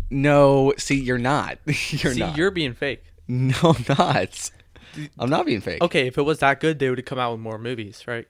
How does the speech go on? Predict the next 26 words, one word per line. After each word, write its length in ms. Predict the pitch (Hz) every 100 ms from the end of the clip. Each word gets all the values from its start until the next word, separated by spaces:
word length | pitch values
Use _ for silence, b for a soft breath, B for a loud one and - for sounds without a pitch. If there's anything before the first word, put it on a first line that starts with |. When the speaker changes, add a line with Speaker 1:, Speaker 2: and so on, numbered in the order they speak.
| _ -
Speaker 1:
What? 100 | -
Speaker 2:
About 240 | 120 123
it. 120 | 104 - _ _ -
Speaker 1:
Okay, 140 | 120
Speaker 2:
They 20 |
Speaker 1:
let's 120 | 113 107
look 60 |
at, 20 | -
Speaker 2:
didn't. 120 | 120
Speaker 1:
let's 160 | 117
look 80 | 139
at 20 | 120
the 60 |
views 180 | 113 113
then. 140 | 87 - - - - _ _ -
Speaker 2:
They 100 | 143
only 160 | 147
made 100 | 147
Speaker 1:
That 140 | 139 131
Speaker 2:
one 100 | 139
Speaker 1:
Jaden 220 | 147 143
Smith 260 | - 143
movie 160 | 147 147
went 200 | 131 131
absolutely 480 | 113 117 131 117 113
stupid, 400 | 117 - 98 82